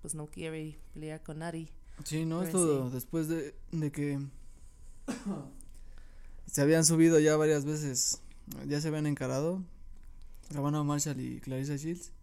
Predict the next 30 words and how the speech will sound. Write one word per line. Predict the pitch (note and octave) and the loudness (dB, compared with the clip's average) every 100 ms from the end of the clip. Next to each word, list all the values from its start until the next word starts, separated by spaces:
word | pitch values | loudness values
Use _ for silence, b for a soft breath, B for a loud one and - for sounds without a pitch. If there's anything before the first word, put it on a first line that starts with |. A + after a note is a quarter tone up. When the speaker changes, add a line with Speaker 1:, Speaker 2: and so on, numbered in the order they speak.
| - | 0
Speaker 1:
Sí, | G#3+ C#4+ C#4+ A#3 | 4 6 4 2
pues | G3+ | 2
esa | A3+ A#3 B3+ | 6 8 8
es | A3+ | 6
una | A#3 A#3+ A3 | 4 4 4
rivil-, | G3 F#3+ G3 - C#3+ F3 A2+ | 4 0 -2 -4 -10 -10 -6
riv-, | F3+ G3+ F3+ D#3+ - - - - - | -2 -2 -4 -10 -14 -14 -14 -14 -10
rival-, | D#3+ F#3+ F#3 F3+ F3 E3+ D#3 | -6 -2 0 2 0 -4 -4
rivalidad | E3+ E3 E3 E3 E3 A3 | -4 -2 -2 4 6 6
de | G3 F3 D#3+ D3+ B B B B B B B B B - - | 4 -2 -2 -4 B B B B B B B B B -16 -6
diez | F#3+ G3+ G3 | 4 6 8
años | G3 G3 G#3 F#3 F3+ | 8 6 2 0 -2
porque, | - E3+ E3+ F#3 F3+ F3 E3+ E3+ E3 - | 0 -2 -2 -2 0 0 0 -2 -4 0
pues, | E3+ - - B B | 6 8 8 B B
Savannah | - F3+ F#3+ G3 | -4 2 4 4
Marshall, | F#3+ F#3 F#3 G3+ G3 F#3+ G3 - | 2 0 2 4 4 0 -4 -6
Marshall | F3+ F#3 F3+ A3+ | -2 -2 -2 0
es | F#3 | 0
la | F3 D#3+ D3 | 2 2 2
única | - F#3+ F#3+ G3 E3+ D#3+ D#3 D3+ D3 E3 | 0 -4 -4 -2 0 2 0 0 -2 -4
boxeadora | D#3+ - E3+ D#3+ E3+ F3 F3 | 0 0 0 0 0 0 0
para | E3+ D#3 | -2 -2
ganar | D#3 D#3+ D#3+ E3 E3 | -2 -4 -4 -4 -4
a | D3+ | -6
Clarissa | - E3+ D#3+ D#3+ | -6 -6 -4 -4
Shields | - G3+ G3 | -4 -4 -4
en | E3 | -2
su | - D#3+ | -2 -2
carrera | - E3 E3 D#3+ - | -8 -6 -4 -4 -4
amateur. | D#3 F3+ - G#3+ | -4 -4 -2 -2